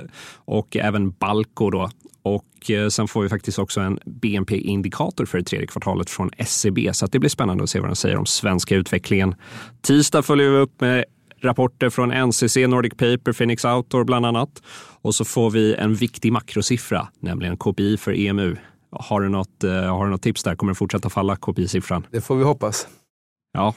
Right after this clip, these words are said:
Speaker 1: annars är det då-, annars är det dåliga nyheter för börsen.
Speaker 2: Ja, men det var ju, Lagarde hade ju räntemätare, det bränner, det är ju faktiskt inte, eller räntebesked här höll, alltså E C B höll den oförändrad. Det här, och det är klart att, eh, alla, alla förväntar sig att, att, eh,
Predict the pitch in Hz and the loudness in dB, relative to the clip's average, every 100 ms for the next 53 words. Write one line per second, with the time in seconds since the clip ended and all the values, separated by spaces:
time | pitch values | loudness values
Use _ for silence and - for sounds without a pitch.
0 | - - 98 107 107 95 110 - 101 107 | -4 -2 -2 2 2 2 -2 -2 -2 0
1 | 104 101 98 98 98 101 98 - 101 98 | 0 2 0 2 2 2 0 0 0 0
2 | - 147 135 160 160 160 160 160 151 151 | 2 2 2 4 4 6 4 4 2 0
3 | 151 156 160 143 147 143 143 143 143 139 | 0 0 2 2 2 2 2 2 2 2
4 | 147 131 127 117 123 117 127 127 131 120 | 0 -2 -4 -4 -4 -4 -2 -2 -2 -2
5 | 117 117 120 - 113 110 107 110 110 107 | -4 -4 -6 -6 -6 -4 -4 -4 -4 -4
6 | 104 110 110 98 101 - 113 98 98 95 | -6 -6 -8 -8 -6 -2 -2 -2 -2 -4
7 | 98 95 98 107 101 101 92 92 95 92 | -6 -8 -4 -2 -2 -2 -2 -4 -4 -6
8 | 90 - 107 101 92 92 98 98 _ _ | -10 -10 -10 -6 -6 -6 -10 -12 _ _
9 | _ _ _ 113 113 98 101 107 - 101 | _ _ _ -2 0 0 0 -2 -2 -4
10 | 104 - 104 104 110 107 - 113 101 139 | -6 -8 -6 -6 -8 -10 -4 -2 -2 0
11 | 107 95 113 101 - 95 98 92 - 104 | 0 0 -2 -2 -4 -2 -2 -4 -10 -12
12 | - | -14